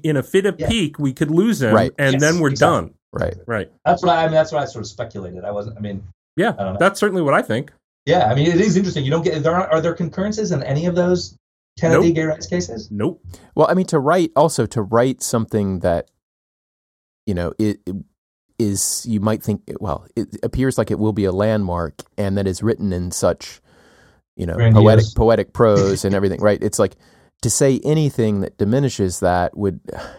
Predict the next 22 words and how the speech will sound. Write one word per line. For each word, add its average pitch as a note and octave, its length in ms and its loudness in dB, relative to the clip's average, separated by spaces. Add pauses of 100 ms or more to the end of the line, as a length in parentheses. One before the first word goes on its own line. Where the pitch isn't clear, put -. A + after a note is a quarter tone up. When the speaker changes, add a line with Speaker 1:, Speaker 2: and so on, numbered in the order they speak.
(600)
Speaker 3:
would, G#2+ 220 -4
would D3 180 2
maybe D3+ 220 2
give C3 180 0
someone A2+ 220 0
else G2+ 220 -2
doubts. G#2 400 0
Like, F#2+ 180 2
if, G#2 140 -2
if A2 160 -2
you C#3+ 100 6
were C#3 100 6
the G#2+ 100 0
Speaker 2:
Right. F#2 80 8
Speaker 3:
author A2+ 220 4
of F2 100 -2
such G2+ 160 -2
an F2 80 -4
opinion F2+ 460 -4 (580)
and G#2 140 -2
someone G#2 220 2
else, G#2 380 0